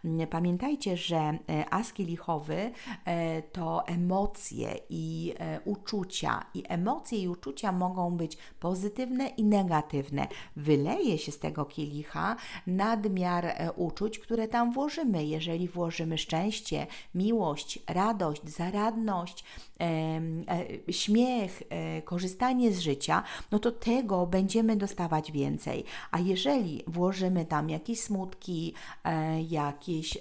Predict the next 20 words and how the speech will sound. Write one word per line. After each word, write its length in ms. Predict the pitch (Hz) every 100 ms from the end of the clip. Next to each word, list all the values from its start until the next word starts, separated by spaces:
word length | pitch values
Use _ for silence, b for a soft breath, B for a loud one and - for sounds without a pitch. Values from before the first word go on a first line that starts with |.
| 175
zazdrości, 680 | 165 202 214 208 220 214 170
czyli 220 | - 170
to, 480 | - - 254 180 151 B B -
w 40 |
jakich 280 | 185 190 185 -
on 120 | 262 247
energiach 800 | 226 214 240 220 175 160 175
był 280 | 180 190 214
na 160 | 220 214
samym 380 | - 202 202 202
początku, 760 | 196 196 147 147 - 151 170 B B -
złość, 720 | 170 170 165 147 160 - -
e, 200 | 160 160
niezadowolenie, 1160 | 175 180 185 202 196 202 170 143 139 139 139
zazdrość, 760 | 147 180 165 156 151 143 131 139 B B B
uszczypliwość, 840 | 190 - 226 - 165 139 139 139 -
no 100 | 233
to 160 | 415
też 460 | 415 - 392 370 -
tego, 380 | 202 180 170